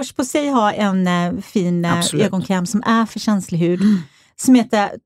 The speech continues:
Speaker 1: tror jag, Tolerian Dermaleg-, Dermalergo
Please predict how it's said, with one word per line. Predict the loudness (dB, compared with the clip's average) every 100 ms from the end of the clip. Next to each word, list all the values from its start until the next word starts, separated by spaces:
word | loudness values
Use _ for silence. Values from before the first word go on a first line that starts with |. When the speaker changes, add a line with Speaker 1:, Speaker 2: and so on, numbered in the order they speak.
| _ -4
Speaker 1:
tror | 0
jag, | 2 2 -2 -2
Tolerian | 0 2 2 2 2 2 0 -2 _ -20 -8 -4 -4 0
Dermaleg-, | 0 2 0 0 0 0 -2 -10 _ -10 -2
Dermalergo | 2 4 2 0 -2 -4 0 -2 -2 0 0